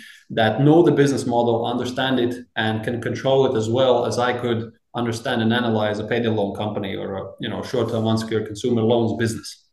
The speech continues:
Okay, uh, so that's one way of how we keep, keep, uh, good steady control and quality, quality assurance on the platform. In terms of, um, why do it? Is it only because we need more volume for investors?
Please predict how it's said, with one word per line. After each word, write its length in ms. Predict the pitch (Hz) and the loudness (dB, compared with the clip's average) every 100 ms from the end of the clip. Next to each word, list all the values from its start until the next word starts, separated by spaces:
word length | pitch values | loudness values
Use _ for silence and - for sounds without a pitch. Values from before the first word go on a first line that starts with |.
| - | -14
Okay, 420 | 107 113 - - - - - - - - _ - | -4 -4 -4 -10 -18 -20 -20 -20 -20 -20 _ 0
uh, 520 | 123 120 117 113 - | 2 4 2 2 -2
so 140 | - 135 | -2 2
that's 220 | 139 139 | 2 2
one 200 | 143 139 | 2 6
way 120 | 123 | 4
of 160 | 117 - | 4 2
how 180 | 127 120 | 2 4
we 300 | 120 113 - - _ _ _ _ _ | 2 0 -4 -14 _ _ _ _ _
keep, 260 | - 127 127 - - | -4 -4 -6 -12 -8
keep, 260 | - 127 131 | -4 -2 0
uh, 300 | 110 104 110 | 0 0 -2
good 180 | 127 - | -2 -2
steady 280 | 135 120 | 0 0
control 400 | 113 110 123 110 | -2 -2 2 2
and 100 | - - | 0 0
quality, 580 | 123 123 104 98 95 - | 4 4 2 -4 -6 -10
quality 320 | - 120 117 107 | -2 0 0 -2
assurance 460 | - 127 110 101 | -2 0 0 -2
on 220 | 104 104 - | -6 -8 -10
the 60 | 104 | -8
platform. 560 | 110 110 110 120 - _ - - _ - | -4 -4 -6 -12 -16 _ -20 -20 _ -6
In 120 | 127 | 0
terms 420 | 156 160 160 143 | 2 4 4 2
of, 340 | 131 - - | 2 0 -2
um, 640 | 123 120 117 117 113 - - - - _ _ - 113 | 0 2 2 0 -2 -10 -20 -20 -20 _ _ -10 2
why 460 | 120 147 165 151 | 6 8 8 6
do 180 | 131 165 | 8 8
it? 120 | - - - | 6 2 -2
Is 140 | 131 | 0
it 140 | 135 127 | 2 2
only 240 | 139 135 | 2 2
because 340 | 120 127 123 123 | 2 0 0 0
we 80 | |
need 300 | 123 127 120 | 0 0 0
more 260 | 127 120 110 | 2 0 4
volume 580 | 135 139 123 113 113 - | 4 6 4 2 -2 -4
for 180 | 127 117 | 0 2
investors? 720 | 110 120 - - 220 220 | 2 0 -2 0 0 0